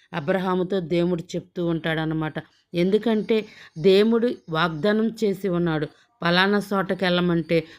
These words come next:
పరిస్థితులను బట్టి, కరువులను బట్టి అతడు పక్క దేశమునైన ఐగుప్తుకి వెళ్ళినట్లు కూడా మనం చూస్తాము. అట్లాగనే ఆ జనములకు కూడా తీర్పు తీర్చేది కూడా దేవుడే అని కూడా చెప్తూ ఉంటాడు.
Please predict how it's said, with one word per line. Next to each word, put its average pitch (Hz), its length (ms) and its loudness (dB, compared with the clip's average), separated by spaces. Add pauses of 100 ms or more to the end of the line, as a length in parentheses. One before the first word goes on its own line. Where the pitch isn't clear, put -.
(160)
పరిస్థితులను 196 680 2
బట్టి, 190 320 -2
కరువులను 180 560 2
బట్టి 180 500 -2 (300)
అతడు 196 360 -2 (120)
పక్క 180 260 -4
దేశమునైన 190 720 0 (320)
ఐగుప్తుకి 190 640 0
వెళ్ళినట్లు 175 560 0
కూడా 175 460 0 (300)
మనం 175 320 2 (140)
చూస్తాము. 165 600 0 (260)
అట్లాగనే 220 600 0
ఆ 202 120 2
జనములకు 180 600 0
కూడా 214 340 0 (360)
తీర్పు 226 300 0
తీర్చేది 196 560 0
కూడా 185 260 2
దేవుడే 180 560 2
అని 175 240 2
కూడా 185 400 0 (400)
చెప్తూ 190 300 2
ఉంటాడు. 165 400 2